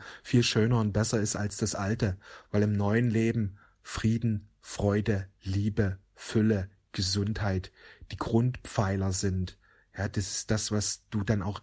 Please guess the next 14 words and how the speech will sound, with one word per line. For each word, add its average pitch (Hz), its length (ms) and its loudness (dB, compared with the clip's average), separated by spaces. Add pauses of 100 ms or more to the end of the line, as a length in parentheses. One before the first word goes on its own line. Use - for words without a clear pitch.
(100)
immer 110 360 0
mehr 101 320 -2
und 95 120 -4
immer 107 240 0
mehr 98 180 0
erfahren 98 540 -2
wirst, - 280 -6 (340)
weil 101 100 2
du 101 100 2
einfach 101 520 -2
aus 101 180 -4
dieser 95 400 -2 (340)
Mangelmatrix 101 1120 0
aussteigst, 95 840 -4